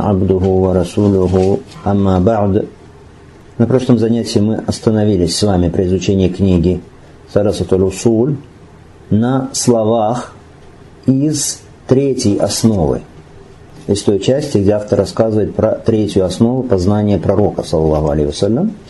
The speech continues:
Мы остановились на его словах, рахимахуллаху та'аля: «أخذ على هذا عشر سنين يدعو إلى التوحيد، وبعد العشر عرج به إلى السماء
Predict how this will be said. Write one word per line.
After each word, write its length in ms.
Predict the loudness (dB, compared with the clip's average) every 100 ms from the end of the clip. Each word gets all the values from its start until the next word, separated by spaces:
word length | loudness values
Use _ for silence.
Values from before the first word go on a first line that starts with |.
| -20 -20 -10 -2
Мы 80 | 0
остановились 580 | 0 0 0 -2 0
на 200 | 0 2
его 260 | 2 2 0
словах, 560 | 0 -2 0 0 -2 -12 -20 -20 -20 -20 -20 -10 -4
рахимахуллаху 760 | -2 0 0 2 2 0 0 0
та'аля: 460 | 0 0 0 -2 -6 -16 -20 -20 -20 -10 -4
«أخذ 320 | 0 0 0
على 300 | 0 0 0
هذا 460 | 0 0 0 0 0
عشر 400 | 0 0 0 0
سنين 640 | 0 0 2 0 0 0
يدعو 440 | 0 0 2 2 2
إلى 120 | 0
التوحيد، 840 | -2 -2 -2 0 0 0 0 -2 -4 -12 -20 -20 -20 -8 -2
وبعد 380 | 0 2 0 0
العشر 560 | 0 -2 0 0 2
عرج 300 | 2 2 2
به 400 | 0 0 0 0 0
إلى 140 | 0
السماء 720 | -2 -2 0 0 0 0